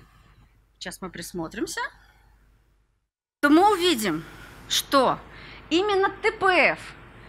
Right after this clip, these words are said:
будет влиять здесь хоть каким-то образом, но мы здесь, смотрите, к чему ведём. Общая выживаемость, локорегиональный контроль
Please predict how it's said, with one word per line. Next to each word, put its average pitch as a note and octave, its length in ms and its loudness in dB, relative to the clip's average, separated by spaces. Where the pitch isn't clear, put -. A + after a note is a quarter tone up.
будет D4 460 2
влиять A3+ 600 -2
здесь G#3+ 560 -2
хоть C4 140 -4
каким-то E4 420 0
образом, C#4+ 560 4
но C4 320 4
мы C#4+ 260 6
здесь, C#4+ 280 -4
смотрите, C4 360 -4
к - 40 -8
чему A3+ 200 -4
ведём. F#3 340 -6
Общая - 280 2
выживаемость, B3 680 2
локорегиональный C#4 680 2
контроль A3 440 -4